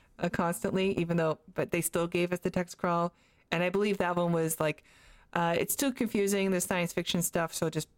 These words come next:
make sure you put in a text crawl in the beginning." Uh, at least I don't have to read it 'cause Peter Weller reads it for me.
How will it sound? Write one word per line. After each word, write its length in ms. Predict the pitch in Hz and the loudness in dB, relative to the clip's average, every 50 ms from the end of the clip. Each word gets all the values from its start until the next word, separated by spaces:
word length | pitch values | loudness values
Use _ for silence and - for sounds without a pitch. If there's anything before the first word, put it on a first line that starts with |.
| - - | -8 -4
make 160 | 175 175 170 | -4 -2 0
sure 140 | - - 160 | 0 0 2
you 200 | 151 147 143 139 - - | 2 2 0 -2 -6 -8
put 160 | - - 143 139 | -6 -4 -2 -2
in 120 | 131 123 | -4 -6
a 60 | - - | -8 -16
text 260 | - - - - - | -20 -20 -20 -10 -6
crawl 120 | - - | -6 -6
in 60 | - | -6
the 40 | - | -10
beginning." 380 | - - - - - - - - _ _ _ | -16 -18 -18 -20 -20 -20 -20 -20 _ _ _
Uh, 220 | - - - - - - _ _ _ _ _ _ _ _ - - _ _ - | -16 -16 -16 -18 -20 -20 _ _ _ _ _ _ _ _ -20 -20 _ _ -2
at 60 | 202 | 0
least 180 | 226 262 262 262 | 0 2 2 0
I 60 | 240 | 0
don't 140 | 226 214 208 | 0 2 0
have 120 | 202 170 | 0 0
to 100 | - 151 | 0 0
read 200 | 151 156 156 156 | 0 2 2 2
it 200 | 156 156 - - | 0 0 -2 -4
'cause 360 | - 151 139 - - - - - _ _ _ _ _ _ _ _ | -4 -4 -4 -4 -6 -10 -16 -18 _ _ _ _ _ _ _ _
Peter 220 | - - 151 135 | -4 -2 0 0
Weller 240 | 139 135 135 135 131 | 2 2 2 0 0
reads 180 | 131 127 127 - | 0 0 -2 -2
it 100 | - - | -4 -6
for 140 | - - - | -6 -8 -8
me. 180 | - - - | -10 -16 -6